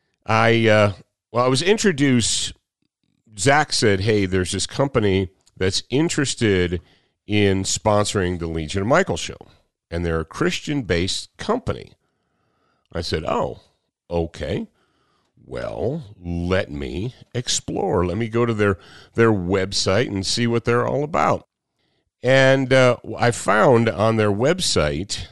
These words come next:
that, uh, <laughs> that they said in order to be one of their, one of their members, one of their customers, uh, that you had to lead,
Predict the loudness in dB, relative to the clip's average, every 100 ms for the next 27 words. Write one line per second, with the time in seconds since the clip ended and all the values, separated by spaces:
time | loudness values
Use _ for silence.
0 | -16 -10 -4 -2 0 -2 -4 -2 2 2
1 | 0 -6 _ _ _ _ _ _ _ _
2 | _ _ _ -10 -10 -2 -2 2 0 2
3 | 0 0 0 0 0 -2 _ _ -20 -20
4 | -20 -20 -2 0 4 4 4 4 4 4
5 | 6 6 4 2 2 2 2 4 4 4
6 | 4 4 6 4 0 0 2 4 4 4
7 | 4 4 4 2 2 0 -2 0 -2 -4
8 | -2 -2 0 -2 0 2 0 -2 -4 -4
9 | -4 -2 -4 -2 -2 0 2 2 2 -2
10 | -2 0 2 2 -2 -6